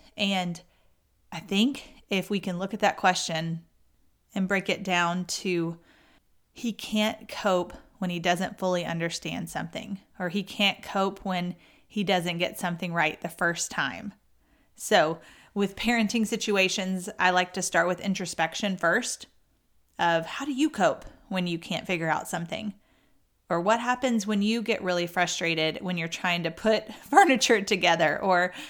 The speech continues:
you know, ikea is the ultimate test of our patience. So what do you do in those moments? It helps to put yourself in those shoes, even though when we're seeing the behavior, all we think is, "How do I stop it? How do I stop it?"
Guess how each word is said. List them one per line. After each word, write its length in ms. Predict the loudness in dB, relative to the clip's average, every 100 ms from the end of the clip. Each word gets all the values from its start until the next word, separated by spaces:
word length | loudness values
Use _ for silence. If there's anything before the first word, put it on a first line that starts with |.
| -18 -6
you 140 | 0
know, 140 | 2 4
ikea 640 | 4 0 -2 4 6 6
is 360 | 6 2 0 -6 -14 _ _ -6
the 120 | -2
ultimate 500 | 0 0 2 0 0
test 300 | 0 0 0
of 60 | 2
our 140 | 2
patience. 540 | 2 -2 -4 -6 -6 0
So 260 | 2 2 0 -12 -8
what 300 | 2 4 4
do 60 |
you 200 | 2 0
do 220 | 2 2
in 100 | 2
those 240 | 0 -2 0
moments? 480 | -2 -2 -8 -14 -20 _ _ _ _ _ _ -6
It 140 | -4
helps 320 | 2 2 2
to 100 | -6
put 220 | -6 -6 -4
yourself 420 | -4 -2 -2 -2
in 80 | -4
those 180 | -4
shoes, 580 | -4 -2 0 0 0 -4 -14 _ _ _ _
even 340 | 2 2 2 2
though 140 | 4
when 180 | 4 2
we're 220 | 0 0
seeing 260 | -2 0 0
the 80 |
behavior, 720 | 0 -2 -2 -2 -2 -4 -6 -14 _
all 160 | 4 6
we 120 | 4
think 240 | 0 0 0
is, 120 | -4
"How 160 | 0
do 80 | 2
I 80 | 2
stop 300 | 2 0 0
it? 120 | -2
How 120 | 0
do 80 | 2
I 80 | 2
stop 320 | 2 0 0
it?" 180 | -2 -8